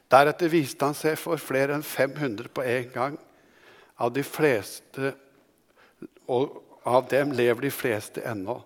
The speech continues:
men noen er sovnet inn.» Her var det altså slik at for den som ville sjekke opp dette, om de hadde fått se Jesus etter at han hadde stått opp, de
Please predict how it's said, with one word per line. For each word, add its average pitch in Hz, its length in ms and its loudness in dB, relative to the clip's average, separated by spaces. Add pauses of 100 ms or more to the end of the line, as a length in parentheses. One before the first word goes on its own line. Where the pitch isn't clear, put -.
(720)
men 113 160 -4
noen 117 240 0
er 123 80 -4
sovnet 113 460 -6
inn.» - 160 -18 (1040)
Her 123 160 4
var 143 140 6
det 143 80 8
altså 131 260 0
slik 139 460 -2 (760)
at - 160 -4
for 190 80 0
den 160 160 2
som 180 160 0
ville 180 160 2
sjekke - 400 -4
opp 196 140 -10
dette, - 240 -12 (1120)
om 135 80 -6
de 139 80 2
hadde 160 180 4
fått - 300 0
se 170 300 4 (180)
Jesus 175 540 4 (420)
etter 208 400 4
at 202 160 -6
han 185 100 2
hadde 170 300 6 (320)
stått - 320 0
opp, - 220 -4 (640)
de 170 100 2